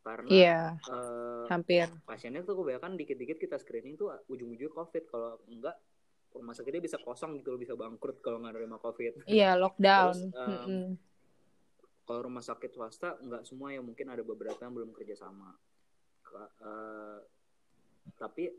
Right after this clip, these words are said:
Speaker 1: mostly di Jakarta hampir semua udah bisa nerima covid kalau mereka punya gedung isolasi. Terus, em, yang cover siapa? Kem-, eh, Kemenkes tadi. Eh,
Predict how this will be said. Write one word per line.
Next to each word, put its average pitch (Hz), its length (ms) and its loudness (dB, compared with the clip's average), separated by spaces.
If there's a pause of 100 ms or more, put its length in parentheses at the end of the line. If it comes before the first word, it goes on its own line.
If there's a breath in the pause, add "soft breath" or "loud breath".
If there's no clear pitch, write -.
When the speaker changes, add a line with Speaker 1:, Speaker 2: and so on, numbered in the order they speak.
Speaker 1:
mostly 127 400 -8
di 147 160 -8
Jakarta 123 480 -8
hampir 123 320 -8
semua 127 480 -12 (160)
udah 120 240 -8
bisa 117 160 -12
nerima 110 320 -14
covid 113 320 -12
kalau 110 160 -12
mereka 110 240 -16
punya 113 160 -18
gedung 107 160 -14
isolasi. 101 640 -20 (400)
Terus, 135 400 -6 (160)
em, 117 720 -10
yang 113 160 -16
cover 113 240 -10
siapa? 156 400 -6
Kem-, 127 160 -12 (400)
eh, 113 240 -20
Kemenkes 110 400 -12
tadi. 107 480 -12 (500)
Eh, 110 600 -12